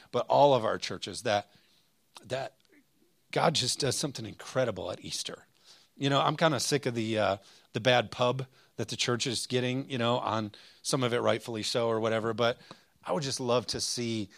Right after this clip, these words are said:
the church, the body of Christ, do something incredible this Easter season and see some lives changed. Amen? So let's do it in unity. Let's pray for our brother and sister. Let's just encourage one another, invite each other,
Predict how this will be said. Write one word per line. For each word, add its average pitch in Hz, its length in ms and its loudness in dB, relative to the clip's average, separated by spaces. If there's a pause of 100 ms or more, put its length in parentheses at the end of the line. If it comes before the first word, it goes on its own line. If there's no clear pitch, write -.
(380)
the 107 140 -8
church, - 560 -2
the 107 100 -6
body 113 380 0
of 90 140 -8
Christ, - 580 -8 (160)
do 127 160 -2
something 120 400 -6
incredible 107 460 -4
this 98 240 -6
Easter 104 280 -8
season 95 540 -6 (300)
and 113 120 -4
see 127 180 0
some 117 180 -2
lives 101 280 0
changed. 92 380 -6
Amen? 104 320 -4 (380)
So 165 160 -2
let's 160 200 0
do 185 200 2
it 160 80 2
in 131 100 0
unity. 117 380 -2
Let's 135 160 -2
pray 151 240 2
for 147 160 0
our 113 80 2
brother 107 180 0
and 98 100 -4
sister. 101 360 -6
Let's 117 220 -4
just - 220 -4 (300)
encourage 139 400 0
one 113 140 -4
another, 101 420 -2
invite 117 380 0
each 127 220 -2
other, 101 320 -2